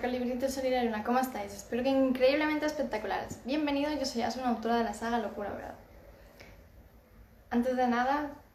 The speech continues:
pediros a todos los que no estéis suscritos a mi canal que os suscribáis, me sigáis en todas mis redes sociales y así os puedan llegar notificaciones de cada vez que voy compartiendo cosas para vosotros, ¿vale? Y así no os perdéis nada del contenido que voy compartiendo todos los días, ¿vale?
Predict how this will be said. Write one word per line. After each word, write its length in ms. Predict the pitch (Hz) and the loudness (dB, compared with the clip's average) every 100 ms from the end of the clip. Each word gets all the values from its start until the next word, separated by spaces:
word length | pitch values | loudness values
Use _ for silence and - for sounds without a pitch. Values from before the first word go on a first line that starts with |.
| - - - | -20 -20 -4
pediros 320 | 240 226 240 | 2 2 2
a 60 | 262 | -2
todos 200 | 254 240 | -2 0
los 80 | 240 | 0
que 160 | 226 | -2
no 80 | 220 | -4
estéis 220 | 220 240 | -2 -4
suscritos 340 | 233 240 226 214 | -6 -8 -8 -6
a 40 | |
mi 120 | 214 | -6
canal 320 | 214 226 254 254 | -4 -2 -4 -4
que 80 | |
os 60 | - | -10
suscribáis, 600 | - - - 262 247 240 | -12 -14 -6 0 0 0
me 140 | 220 | -2
sigáis 420 | 220 254 233 226 220 | -6 -6 -4 -4 -6
en 60 | |
todas 160 | 214 214 | -8 -4
mis 100 | 220 | -2
redes 220 | 220 220 | 0 0
sociales 420 | 247 240 226 226 | -2 -4 -2 -4
y 40 | 220 | -8
así 160 | 233 | -10
os 40 | 240 | -8
puedan 280 | 233 226 220 | -4 -4 -2
llegar 180 | 214 | -2
notificaciones 600 | 214 214 - 220 226 220 | -2 -4 -8 -10 -8 -8
de 100 | 208 | -8
cada 240 | - 196 196 | -6 -4 -4
vez 120 | 196 | -8
que 100 | - | -12
voy 160 | 208 208 | -12 -10
compartiendo 460 | 208 196 202 196 | -8 -10 -10 -12
cosas 260 | 202 214 226 | -12 -12 -12
para 220 | - 202 | -10 -10
vosotros, 440 | 185 214 - - - - - - - - - | -10 -12 -16 -18 -20 -20 -20 -20 -20 -18 -12
¿vale? 160 | 208 214 214 - - | -10 -10 -14 -20 -14
Y 80 | 220 | -10
así 160 | 214 220 | -8 -6
no 80 | |
os 60 | 220 | -6
perdéis 260 | 208 208 208 | -8 -8 -8
nada 200 | 208 214 | -6 -6
del 100 | 208 | -8
contenido 420 | 202 202 202 208 | -10 -10 -8 -8
que 60 | |
voy 220 | 196 208 214 - | -8 -10 -10 -12
compartiendo 520 | 214 214 - 214 226 | -14 -12 -12 -8 -8
todos 280 | 226 - - | -8 -8 -10
los 240 | 233 - - | -10 -14 -18
días, 280 | - - - - - - - - - - - - - 220 | -20 -20 -20 -20 -20 -20 -20 -20 -20 -20 -20 -18 -14 -4
¿vale? 320 | 208 220 | -2 -2